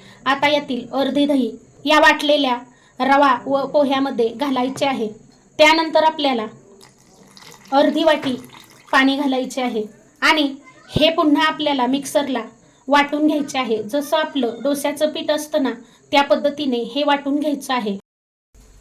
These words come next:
तर बघा असं या पद्धतीने हे पीठ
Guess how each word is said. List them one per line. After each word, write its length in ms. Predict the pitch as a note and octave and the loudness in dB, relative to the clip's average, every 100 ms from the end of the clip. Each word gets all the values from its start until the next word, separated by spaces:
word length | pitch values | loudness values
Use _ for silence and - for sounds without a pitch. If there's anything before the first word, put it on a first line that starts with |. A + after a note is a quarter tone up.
| - - | -10 4
तर 140 | F#4 | 4
बघा 260 | F#4+ F4+ D4 - | 6 4 0 0
असं 360 | D4 D4+ D#4+ B3+ | -2 0 2 2
या 140 | D4+ D4+ | 2 2
पद्धतीने 600 | D#4 A#3+ D4 D4 C4 A3 - - _ - | 2 2 0 -2 -4 -6 -10 -18 _ -6
हे 160 | - D#4 | -2 0
पीठ 220 | D4+ - | -2 -8